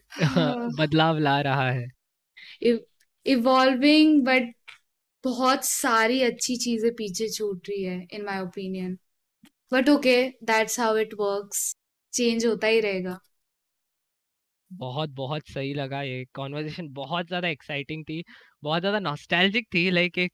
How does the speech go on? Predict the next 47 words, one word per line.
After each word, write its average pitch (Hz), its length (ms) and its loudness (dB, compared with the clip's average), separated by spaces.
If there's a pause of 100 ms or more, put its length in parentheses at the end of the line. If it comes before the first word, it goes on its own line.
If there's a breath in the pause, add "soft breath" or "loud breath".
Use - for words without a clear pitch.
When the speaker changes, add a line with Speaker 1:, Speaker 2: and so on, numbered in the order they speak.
(100)
Speaker 1:
And 165 120 -12
Speaker 2:
प्रॉपर 294 320 4
ऐसा 185 260 -4
वो 180 240 -4
Speaker 1:
वही। 277 280 2
Speaker 2:
स्कूल 233 560 -4
की 247 160 -4
एक 240 180 -2
स्मेल 170 420 0
आती 156 260 -2
है, 151 60 -2
like, 147 360 -6
अ, 147 220 -4
हमारा 151 320 -2
जो 165 300 -8
शेजवान 165 500 -4
स्कूल 175 300 -8
है, 233 120 -2 (440)
उसके, 202 200 -6
like, 226 140 0
एक 247 140 -10
प्रॉपर 202 360 -4
स्मेल 180 680 0
है, 127 240 2
अगर 165 260 -2
हम, 165 240 -4
अ, 156 320 -6
डिस्टिंग्विश 170 680 -8
करने 151 300 -8
जाए 131 180 -4
तो, 131 140 -12
like, 139 140 -8 (420 soft breath)
कोई 190 280 0
भी 240 220 -4
हमारे 196 320 -2
स्कूल 180 280 -8
में 185 120 -4
से 185 100 -6
आता 180 200 -2
है, 202 40 -4
तो, 220 100 -6
like, 214 160 -4 (140)
उसकी 202 220 -8
यूनिफॉर्म 175 540 -4
को 196 120 -10
एक 196 120 -8
वो 196 40 -6